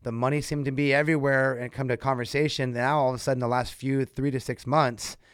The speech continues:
gases is up, inflations are taking off. And so something that seemed to be picking up a lot of motivation in the bond now is getting a little bit more of this confrontation as,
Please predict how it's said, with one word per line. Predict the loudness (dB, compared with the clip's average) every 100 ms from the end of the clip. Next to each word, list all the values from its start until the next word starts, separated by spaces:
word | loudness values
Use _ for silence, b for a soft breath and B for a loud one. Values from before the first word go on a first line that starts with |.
| b
gases | -4 0 0 0 0
is | 2 4
up, | 2 2
inflations | -4 -12 -10 -8 -6 -6
are |
taking | -4 -4 -4 -2
off. | 0 -2 -4 b b
And | -8 -4
so | -2 -2 B -6
something | -2 0
that | 0 -2
seemed | -2
to |
be | -2
picking | -2 -2 -2
up |
a | 0
lot | 0 0
of |
motivation | -2 -2 -2 -2 -2
in | -2
the | 0
bond | 2 2 0 B B
now | -6 0 2 2
is |
getting | 0 0
a | 2
little | 2
bit | 2 0
more | -2 -2 -2
of | -4
this | -6
confrontation | -2 -2 -2 -6 -2 -2 -2 -6 -6
as, | -8 -8 -8 -10